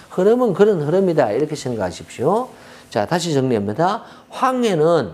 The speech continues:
연소가 한다면 에스오 투, 다음에 탄소다, 씨오 투, 오투하고 결합하면요. 왜? 연소 생성물로 안다라고 했으니까. 그죠? 예, 그러면 산소는 빌 볼 일 없고, 연소 생성물이 없고,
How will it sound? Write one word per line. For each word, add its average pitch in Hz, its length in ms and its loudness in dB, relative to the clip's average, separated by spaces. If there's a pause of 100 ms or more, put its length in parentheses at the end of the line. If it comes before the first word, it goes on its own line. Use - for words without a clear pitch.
연소가 120 440 -2
한다면 127 300 0 (100)
에스오 160 760 0
투, 85 400 -4 (800)
다음에 165 560 2
탄소다, 208 680 0
씨오 143 560 2
투, 98 400 -2
오투하고 147 480 0
결합하면요. 98 640 -4 (100)
왜? 117 220 0 (240)
연소 127 400 0
생성물로 185 580 2
안다라고 95 680 0
했으니까. 85 420 -8
그죠? 160 420 0 (520)
예, 131 180 2
그러면 185 380 0 (260)
산소는 220 680 2 (200)
빌 123 180 -4
볼 110 180 2
일 101 100 2
없고, 92 680 0
연소 113 260 -4
생성물이 110 440 -2
없고, 104 640 2